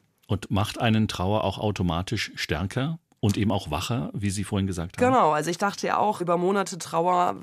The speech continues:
Speaker 2: die Trauer wird mich vernichten, aber die Trauer hat mich auch stärker gemacht zum Glück. Weil wenn man die Trauer aushält und überlebt, ja,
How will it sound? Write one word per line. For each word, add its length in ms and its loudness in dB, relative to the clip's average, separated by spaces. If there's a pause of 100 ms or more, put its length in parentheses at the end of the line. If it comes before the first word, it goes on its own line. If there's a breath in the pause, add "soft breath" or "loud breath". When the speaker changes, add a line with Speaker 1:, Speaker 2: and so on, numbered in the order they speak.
(100)
Speaker 2:
die 80 -4
Trauer 320 0
wird 120 -4
mich 140 -4
vernichten, 480 -4
aber 140 -4
die 40 -10
Trauer 360 -4
hat 120 -4
mich 200 -6
auch 240 0 (320 loud breath)
stärker 500 -4
gemacht 320 -6
zum 160 -8
Glück. 380 -8
Weil 200 -2 (280 loud breath)
wenn 160 0
man 120 0
die 100 -6
Trauer 580 0
aushält 640 0
und 240 -4
überlebt, 760 -2
ja, 260 0